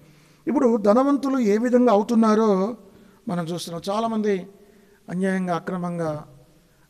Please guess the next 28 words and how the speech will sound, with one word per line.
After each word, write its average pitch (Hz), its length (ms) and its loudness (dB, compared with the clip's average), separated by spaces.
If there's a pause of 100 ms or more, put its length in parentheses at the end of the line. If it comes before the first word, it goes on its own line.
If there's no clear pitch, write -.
(120)
డబ్బులు 165 340 -6
కూడబెట్టి 160 800 -6 (320)
ధనవంతులు 156 400 -8
అవుతున్నారు. 143 720 -10 (540)
మరి 139 320 -2
పేదవాళ్ళు 156 580 0
పేదవాళ్ళుగానే 151 580 -4
ఉంటున్నారు. 143 500 -8 (760)
కాబట్టి 202 240 -4
the 160 180 0
way 196 600 2 (300)
they 151 260 -6
got 175 160 -4
their 156 280 -2 (800)
wealth 175 260 0
అనేది 165 200 0
మనం 151 160 -2
చూసాం. 156 360 -4 (100)
అది 147 100 -6
మొట్టమొదటి. 156 360 -2 (760)
రెండవది, 285 400 10
ఇప్పుడు 254 240 8
ఆ 233 80 10
డబ్బుతో 233 320 6
వాళ్ళు 233 240 6
ఏం 240 120 4
చేస్తారో 233 320 2
చూద్దాం. 160 340 -6